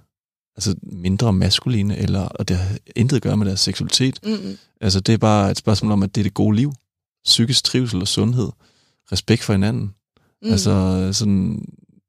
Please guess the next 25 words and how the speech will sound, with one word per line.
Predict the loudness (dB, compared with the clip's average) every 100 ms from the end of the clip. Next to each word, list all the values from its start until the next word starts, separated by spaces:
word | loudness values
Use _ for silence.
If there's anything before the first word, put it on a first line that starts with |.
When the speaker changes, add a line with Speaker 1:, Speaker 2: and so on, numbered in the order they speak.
| _ _ -4
Speaker 1:
det, | -4 0
det | -2
tænker | 2 2 2
jeg |
sådan, | 0
det | 2
skulle | 0 0
være, | -4 -4 -6
det | -6
bør | -2 -2
være, | 0 -4 -4
ikke? | -2
Men | 0
jeg | 2
har | 4
helt | 4
klart | 2 0
oplevet | 2 2 0
nogle | 2
miljøer, | 0 2 2 0 -4 -18 -20 _ _
hvor | 0 0
det | 2
bare | 2 4 2 0
er |
de, | 0 -2